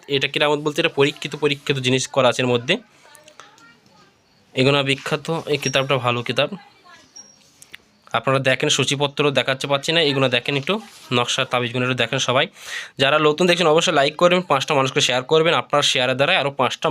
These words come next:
মানুষ যেন শিখে এবং নিয়ে উপকৃত হতে পারে। এটা হলো লজ্জাতুন নেশাই কিতাব, এর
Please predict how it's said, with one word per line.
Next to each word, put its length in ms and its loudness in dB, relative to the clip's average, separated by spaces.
মানুষ 240 4
যেন 100 2
শিখে 380 0
এবং 140 2
নিয়ে 180 6
উপকৃত 400 -4
হতে 180 -8
পারে। 140 -2
এটা 160 0
হলো 260 2
লজ্জাতুন 480 2
নেশাই 220 0
কিতাব, 300 -2
এর 120 0